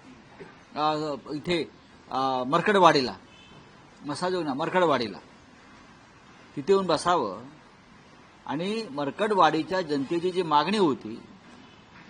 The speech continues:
की ते स्वखर्चानं बॅलेट पेपरवर निवडणुका घेणार होते, मग त्यांना ईव्हीएम आणि बॅलेट पेपरवरची तफावत दिसली असती.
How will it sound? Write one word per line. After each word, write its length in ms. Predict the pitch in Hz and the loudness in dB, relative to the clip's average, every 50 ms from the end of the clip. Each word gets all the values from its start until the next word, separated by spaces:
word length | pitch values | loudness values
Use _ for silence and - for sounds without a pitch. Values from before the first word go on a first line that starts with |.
| - - - - - - | -20 -20 -20 -20 -12 -8
की 100 | 185 196 185 - | -6 -6 -6 -2
ते 160 | 208 233 220 | -2 -2 0
स्वखर्चानं 960 | - - - 185 220 226 - - 185 175 160 - 190 185 190 190 208 233 240 196 | -2 -4 -2 -2 -2 -2 -2 -4 -4 -4 -4 -2 0 0 0 2 0 -2 0 2
बॅलेट 340 | 202 196 202 208 214 220 185 - | 2 2 4 2 2 -2 -2 0
पेपरवर 440 | 214 208 208 - 208 214 220 233 233 | 0 0 0 0 0 2 2 2 2
निवडणुका 520 | 214 214 220 220 220 208 208 208 226 214 196 | 2 0 -2 -2 0 -2 -2 2 2 2 4
घेणार 280 | 180 175 175 165 151 | 4 4 6 4 4
होते, 260 | 135 117 - - - - - - - - - - - - - - - - - - - - - - - - - - - - - - - - - - - - - - - - - - 131 | 4 0 -4 -10 -18 -18 -18 -20 -20 -20 -20 -20 -20 -20 -20 -20 -20 -20 -20 -20 -20 -20 -20 -20 -20 -20 -20 -20 -20 -20 -20 -20 -20 -20 -20 -20 -20 -20 -20 -20 -20 -20 -16 -10 -2
मग 240 | 147 175 214 226 | 4 6 6 6
त्यांना 400 | 190 - 208 190 185 190 208 226 - - 170 | 6 2 0 2 4 6 4 4 4 4 0
ईव्हीएम 480 | 160 156 156 170 185 208 233 226 - | 0 2 4 4 4 4 2 0 -4
आणि 220 | - 156 170 185 202 | -6 -4 -4 -4 -6
बॅलेट 500 | 165 143 143 147 151 175 196 190 - - | -6 -2 2 4 4 4 4 2 0 -4
पेपरवरची 640 | 185 175 - - 175 170 170 170 160 - - 214 208 - | -4 -4 -2 -4 -4 -4 -4 -6 -8 -10 -14 -16 -12 -12
तफावत 340 | 170 139 - 156 160 156 151 | -12 -12 -10 -10 -10 -8 -10
दिसली 320 | 131 123 113 - - 110 | -10 -12 -14 -16 -18 -20
असती. 320 | 95 - - - _ _ | -20 -20 -20 -20 _ _